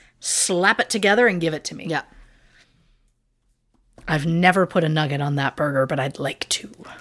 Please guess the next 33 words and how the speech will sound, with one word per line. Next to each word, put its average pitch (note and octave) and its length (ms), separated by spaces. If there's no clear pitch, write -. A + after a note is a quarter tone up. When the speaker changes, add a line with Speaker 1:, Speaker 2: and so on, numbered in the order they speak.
Speaker 2:
And A#3 200
to B3+ 120
that B3 180
I C4+ 120
say, A#3 540
what G#3+ 180
are A3+ 80
we A#3+ 100
doing? G#3 400
Speaker 1:
I E3 60
know. D#3+ 220
Speaker 2:
What B3 300
are C4+ 80
we F3 360
even B3+ 680
doing? G3 400
That's A#3+ 320
what - 100
life D#3 280
is - 120
about. F#3 460
When C4+ 160
you're C#4 120
having C#4+ 360
a A#3+ 160
week C#4 180
<laughs> - 340
where A3 140
nothing B3+ 380
can B3 160
go A3 180
your A3+ 240
way, A3 480